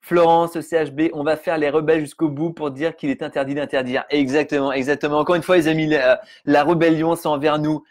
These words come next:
Et c'est envers l'amour qu'on va s'apporter, hein. C'est pas casser des choses et c'est pas, ça, ça a pas de sens, en fait. C'est vraiment de la perte d'énergie.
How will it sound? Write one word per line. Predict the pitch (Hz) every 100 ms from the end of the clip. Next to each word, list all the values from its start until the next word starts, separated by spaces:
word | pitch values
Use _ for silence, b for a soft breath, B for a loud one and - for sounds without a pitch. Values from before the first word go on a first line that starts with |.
| b b
Et | - 147
c'est | 143 - 151
envers | 156 165 170 160
l'amour | 165 160 160 156
qu'on | 160
va | 147
s'apporter, | 143 143 139 - 147
hein. | 131
C'est | - 143
pas | 156
casser | 143 151 -
des | 143 131
choses | 147 147 135
et |
c'est | 127 139
pas, | 135 131
ça, | 139
ça | 135
a | 127
pas | 131
de |
sens, | - 139 123
en |
fait. | 120 123
C'est | 170
vraiment | 185 185
de | 175
la | 151
perte | - 147
d'énergie. | 143 143 127 123